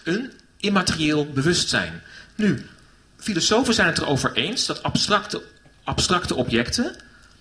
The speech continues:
daarvan kan redelijkerwijs gezegd worden dat die kausaal in echt zijn. Wat betekent dat?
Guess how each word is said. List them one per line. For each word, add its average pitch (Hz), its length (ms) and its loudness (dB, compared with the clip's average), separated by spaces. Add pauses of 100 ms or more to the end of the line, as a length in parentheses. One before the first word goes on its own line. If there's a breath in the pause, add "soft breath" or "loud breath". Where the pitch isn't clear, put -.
(140)
daarvan 143 240 -2
kan 135 140 0
redelijkerwijs 170 640 2
gezegd 156 300 -2
worden 170 200 0
dat 143 120 -4
die 135 160 -8
kausaal 151 680 0
in 131 220 -10
echt 135 280 -4
zijn. 98 260 -4
Wat 98 100 -6
betekent 190 420 -4
dat? 233 280 -4